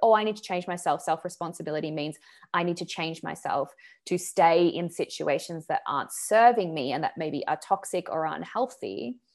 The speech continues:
I take the self-responsibility to either shed the things that I was doing to project outwards, and then those relationships actually up level, or they don't.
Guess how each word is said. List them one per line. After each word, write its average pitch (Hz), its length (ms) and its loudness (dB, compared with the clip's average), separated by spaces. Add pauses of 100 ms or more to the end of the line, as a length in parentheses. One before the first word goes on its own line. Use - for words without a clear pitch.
(1200)
I 202 580 6
take 190 160 -2
the 185 60 -6
self-responsibility 175 920 -2
to 185 220 -6
either 165 580 4
shed 170 360 2
the 175 80 -6
things 165 300 -10
that - 140 -8
I 147 220 -2
was 156 200 -4
doing 160 280 -8
to - 100 -18
project - 400 -6
outwards, 151 360 0
and 139 100 -4
then 156 120 -4
those 156 240 -4
relationships 147 720 -6
actually - 520 -6
up - 220 -6
level, 180 680 -2 (960)
or 180 520 -2 (1000)
they 202 100 -4
don't. 233 420 -6